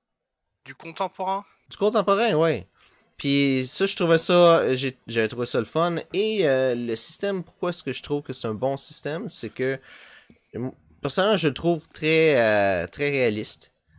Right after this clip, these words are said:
Speaker 2: Euh, tu sais, c'est, c'est pas, euh, tu sais, tu vas pas avoir vingt mille, euh, H P avec des météorites qui vont te tomber dessus. Euh, tu sais, tu vas avoir quelqu'un qui va te tirer dessus, euh, puis une coupe de balles, ben, tu,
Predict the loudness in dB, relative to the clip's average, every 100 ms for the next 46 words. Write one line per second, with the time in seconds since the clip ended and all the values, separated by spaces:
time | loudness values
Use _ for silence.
0 | -18 -8 -6 -6 -8 -6 -6 -6 -6 -6
1 | -2 6 10 10 10 10 8 6 4 2
2 | -2 -8 -6 -2 4 6 8 8 6 2
3 | 2 2 4 6 4 2 0 -2 0 2
4 | 0 0 -6 -6 -4 -2 -2 -2 -6 -6
5 | -6 -4 -2 -4 -6 -8 -10 -14 -20 -20
6 | -20 _ -8 -6 -8 -8 -2 4 6 6
7 | 2 -4 -4 -4 -4 -4 -6 -6 -4 -6
8 | -6 -6 -4 2 4 4 4 2 -2 -4
9 | -10 -6 -4 0 4 6 6 2 -2 -2
10 | -6